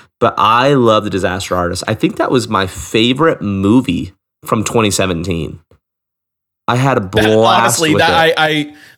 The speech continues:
Speaker 2: yeah, that makes sense.
Speaker 1: I think, I think Disaster Artist was so fun. James Franco knocked out of the park, him and his brother Dave Franco.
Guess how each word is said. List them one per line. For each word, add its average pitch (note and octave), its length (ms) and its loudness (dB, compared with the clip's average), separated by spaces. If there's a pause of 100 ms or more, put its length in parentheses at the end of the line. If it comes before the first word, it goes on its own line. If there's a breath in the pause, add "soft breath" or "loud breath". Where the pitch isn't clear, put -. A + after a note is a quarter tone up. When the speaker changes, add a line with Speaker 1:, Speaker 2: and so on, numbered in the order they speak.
Speaker 2:
yeah, F3+ 520 0
that F3+ 100 0
makes A#3+ 180 -2
sense. G#3+ 220 0
Speaker 1:
I C3 80 2
think, C#3+ 460 -2
I B2+ 100 4
think C3 160 0
Disaster A2+ 420 0
Artist G#2 280 2
was F#2 100 -2
so G#2+ 400 2
fun. F#2 340 -2
James G2+ 280 -2
Franco G2 320 -2
knocked G2 400 0
out F#2+ 80 0
of F#2 80 0
the F2+ 60 -4
park, F2 360 -4
him G2 180 0
and G2 60 0
his F2+ 80 -2
brother F#2 260 0
Dave E2+ 300 -4
Franco. F2 560 -4